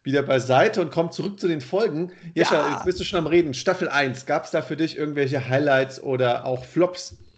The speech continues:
Speaker 2: Boah, ich, oh, jetzt, ich hab jetzt sie nicht nach Staffeln sortiert, ehrlich gesagt. Ähm, aber natürlich die erste Folge finde ich
Speaker 1: Mhm.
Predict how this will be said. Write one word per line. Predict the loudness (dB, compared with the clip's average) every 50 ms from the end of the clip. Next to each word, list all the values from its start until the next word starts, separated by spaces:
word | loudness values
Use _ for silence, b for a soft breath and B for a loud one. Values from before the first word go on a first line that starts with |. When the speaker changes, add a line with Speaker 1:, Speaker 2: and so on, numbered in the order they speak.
| _ _ _ _
Speaker 2:
Boah, | -8 -6 -4 -4 -4 -4 -6 -8 _ _ _ _ -8
ich, | -6 -6 -6 -8 -12 _ _ _ -8
oh, | -6 -6 -4 -6 -8
jetzt, | -10 -12 -14 -16 -14
ich | -14 -12 -8 -6
hab | -6 -4 -4
jetzt | -6 -6 -4
sie | -2 0 2
nicht | 2 0 0 -2
nach | -2 -4 -2
Staffeln | -2 -2 -4 -2 -2 -4 -4
sortiert, | -4 -4 -6 -6 -8 -8 -8 -8
ehrlich | -8 -10 -10 -10 -10 -12
gesagt. | -12 -8 -4 -2 -2 -4 -4 _ b b b b b b b b b b b b _ _
Ähm, | -2 -2 0 0 0 0 -2 -2 -2 -4 -6 -8 -10
aber | -6 -4 -2 0 2 2 0 0
natürlich | 0 -4 -4 -4 -2 -2 -2 0
die | -2 0
erste | 0 0 0 0 0 -2 -2
Folge | 0 0 0 0 0 -2 -6 -6
finde | -8 -6 -6 -6 -4
ich | -6 -8 -10
Speaker 1:
Mhm. | -14 -14 -16 -18